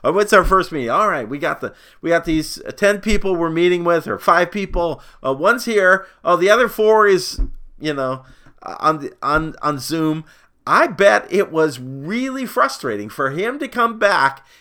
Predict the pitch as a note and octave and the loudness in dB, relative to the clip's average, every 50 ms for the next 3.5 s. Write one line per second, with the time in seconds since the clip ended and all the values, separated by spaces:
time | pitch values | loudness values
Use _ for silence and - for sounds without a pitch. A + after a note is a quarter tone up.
0 | _ - C#3+ D3+ - F3+ E3+ E3+ E3 - - A3+ B3 B3+ A#3 A3 B3 A#3 F#3+ F#3 | _ -10 -10 -8 -6 -6 -6 -6 -8 -6 -6 -6 -6 -6 -4 -4 -6 -4 -4 -4
1 | E3+ D3+ C3+ C#3 C3 B2 B2+ C3 C3 B2+ B2+ - - C3+ B2+ C#3 F#3 A#3+ C4+ - | -6 -4 -2 -2 0 0 -2 -2 -6 -8 -8 -10 -10 -10 -4 0 0 0 0 0
2 | F3 C#3+ B2+ - - - G3+ D4 A#4 A#4 G#4 - - A#3+ C#4+ D4+ C4 A#3 C4 C4 | -2 -4 -4 -8 -10 -8 -6 -6 -6 -6 -8 -6 -4 -4 -4 -2 -2 0 0 2
3 | D#4+ D#4 - - F#3+ F3+ E3 - - | 2 2 0 0 -2 -4 -4 -6 -10